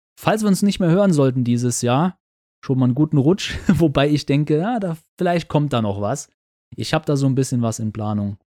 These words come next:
Und ihr seid jetzt wahrscheinlich mehr verwirrt als vorher,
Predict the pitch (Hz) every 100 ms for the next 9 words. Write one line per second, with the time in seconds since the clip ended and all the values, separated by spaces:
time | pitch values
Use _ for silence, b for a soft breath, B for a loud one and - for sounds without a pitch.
0 | _ _ _ _ - B _ _ 113 107
1 | 110 107 107 - 123 123 123 120 117 110
2 | 107 113 113 107 - 120 120 123 123 113
3 | 117 113 - - 135 135 127 127